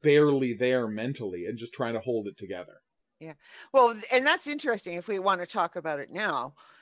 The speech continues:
Speaker 1: Yeah.
Speaker 2: Um, and because you said you don't know why it was an interesting choice, but I know why the choice was made.
Speaker 1: Please.
Speaker 2: Um, to use an antipsychotic, because an antipsychotic is not addictive.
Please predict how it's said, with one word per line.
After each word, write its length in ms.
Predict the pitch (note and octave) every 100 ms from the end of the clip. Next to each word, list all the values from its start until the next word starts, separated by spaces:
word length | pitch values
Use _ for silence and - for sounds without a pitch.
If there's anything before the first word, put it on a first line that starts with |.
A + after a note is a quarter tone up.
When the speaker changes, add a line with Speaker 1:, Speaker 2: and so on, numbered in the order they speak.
| _
Speaker 1:
Yeah. 260 | G3 G#3 F#3+
Speaker 2:
Um, 140 | F3 - _ -
and 220 | A3 G#3+ - F3+
because 340 | G#3 G#3+ G3+
you 60 | G3+
said 300 | G3+ E3 D3+ -
you 120 | F3
don't 160 | F3
know 120 | E3 D#3+
why 260 | D#3 D#3+ - _ _ _ _ _ _ -
it 100 | F#3+
was 160 | F3+
an 60 | F3+
interesting 480 | F#3+ G#3 F3+ F#3 E3
choice, 280 | A3 G3 -
but 140 | G3
I 100 | G3
know 260 | G#3+ B3 C#4
why 180 | F#3+
the 120 | E3+ D3+
choice 360 | - E3+ C3
was 160 | C3 A#2+
made. 320 | F3 F3 - _ _ _ _ -
Speaker 1:
Please. 300 | D#3+ A3+ -
Speaker 2:
Um, 340 | G3 F#3 E3+ - _
to 120 | -
use 240 | G#3 G3 G3
an 60 | F3+
antipsychotic, 800 | E3+ E3+ - D#3+ B3 A#3+ E3+ E3
because 320 | G3+ G#3 F#3
an 100 | F#3+ -
antipsychotic 920 | A3 C#4 C#4 - G3 F#3+ F3+ F3 F3
is 100 | D#3
not 220 | D3+ C#3
addictive. 500 | C3 B2+ A#2+ - -